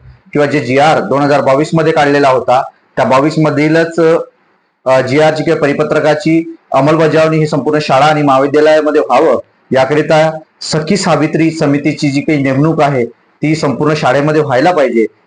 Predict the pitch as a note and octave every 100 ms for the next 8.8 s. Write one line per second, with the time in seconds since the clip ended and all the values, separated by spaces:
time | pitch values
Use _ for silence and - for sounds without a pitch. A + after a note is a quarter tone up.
0 | B2 B2+ C#3+ D#3 D3 D#3 - C#3+ E3 D#3+
1 | D3+ D#3+ D#3+ D#3 D#3+ D#3+ _ _ _ D3
2 | C#3+ F3 E3 D#3+ E3 D3+ D3 E3 D3+ D3+
3 | D#3+ D#3 D3+ C#3+ C#3+ D3+ D#3 D#3 F3+ F3
4 | E3 C#3 B2 A#2+ - _ _ C3+ C3 D3+
5 | D3+ D3 D#3+ C3+ C3+ C#3+ F3+ D#3+ C#3+ C#3+
6 | B2+ A2+ - _ C3+ B2+ D3 D3+ D3+ D3+
7 | C#3+ D3+ C#3+ C3+ C3 D3 C#3+ C#3 B2 C#3
8 | D3 C3+ C#3 D3+ D3+ D3+ C#3+ D3